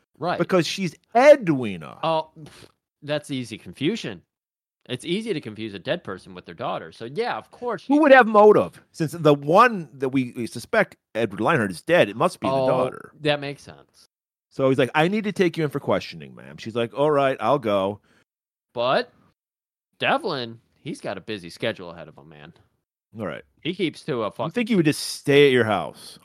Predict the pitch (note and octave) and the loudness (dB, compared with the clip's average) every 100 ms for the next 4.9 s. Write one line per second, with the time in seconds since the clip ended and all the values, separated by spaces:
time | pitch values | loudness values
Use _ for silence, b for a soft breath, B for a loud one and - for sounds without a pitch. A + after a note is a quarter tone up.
0 | - C3 C#3 - B2+ B2 - A#2+ F#2+ - | -2 2 2 0 -2 -2 -2 -4 -4 -4
1 | F#2+ D#4+ - - - _ _ _ _ _ | 4 4 4 -8 -20 _ _ _ _ _
2 | _ - G3 A#3 A#3 A3 F3 G#3+ G#3 G3 | _ 0 0 2 0 0 -2 -10 -10 -10
3 | F3 _ _ _ - F#3 - - - - | -14 _ _ _ -12 -10 -8 -10 -10 -18
4 | B1 _ _ F#2 G#2 - A4 - | -20 _ _ -12 -10 -12 -14 -18